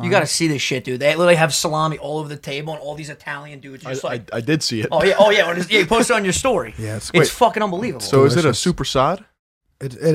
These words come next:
Speaker 2: uh, y-, I'm,
Speaker 3: Technically.
Speaker 2: I'm gonna bring you some, yeah.
Speaker 3: Okay.
Speaker 2: I'll bring you some this year. 'Cause I, we, we made fifty pounds. We get four hundred fifty pounds of meat.
Speaker 1: Do you hang them?
Speaker 2: <laughs>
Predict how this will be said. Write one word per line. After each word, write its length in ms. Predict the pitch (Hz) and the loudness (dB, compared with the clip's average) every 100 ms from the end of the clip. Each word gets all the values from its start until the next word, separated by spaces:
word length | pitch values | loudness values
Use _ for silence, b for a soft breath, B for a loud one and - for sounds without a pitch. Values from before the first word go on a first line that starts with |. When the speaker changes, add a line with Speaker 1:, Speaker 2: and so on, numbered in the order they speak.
| 135 | 0
Speaker 2:
uh, 120 | 117 - | -8 -12
y-, 80 | 143 | -12
I'm, 60 | - - | -12 -2
Speaker 3:
Technically. 400 | 165 143 110 98 | 0 0 -2 -2
Speaker 2:
I'm 60 | 147 | 2
gonna 120 | 147 | 4
bring 160 | 127 110 | 2 0
you 60 | |
some, 240 | - 90 98 | -4 -6 -6
yeah. 180 | 90 87 | -8 -12
Speaker 3:
Okay. 220 | 107 95 - _ | -14 -14 -14 _
Speaker 2:
I'll 60 | 113 | -10
bring 160 | 117 | -8
you 60 | 107 | -8
some 180 | 110 104 | -8 -8
this 180 | 95 98 | -8 -10
year. 220 | 92 - - | -10 -12 -6
'Cause 100 | 127 | -4
I, 160 | 113 | -4
we, 220 | 135 131 | -4 -4
we 160 | - 127 | -2 -2
made 180 | 127 123 | -2 -2
fifty 300 | 127 - 120 | -6 -6 -4
pounds. 260 | 120 104 | -4 -4
We 100 | - 131 | -6 -6
get 260 | 131 143 | -2 -4
four 140 | - 123 | -2 -4
hundred 160 | 104 | -4
fifty 260 | - 110 104 | -10 -8 -8
pounds 240 | 117 101 | -6 -8
of 80 | 104 | -6
meat. 160 | 101 98 | -8 0
Speaker 1:
Do 80 | 226 | 0
you 80 | |
hang 360 | 185 170 233 262 | 2 2 0 0
them? 180 | 277 | -4
Speaker 2:
<laughs> 80 | 269 | -6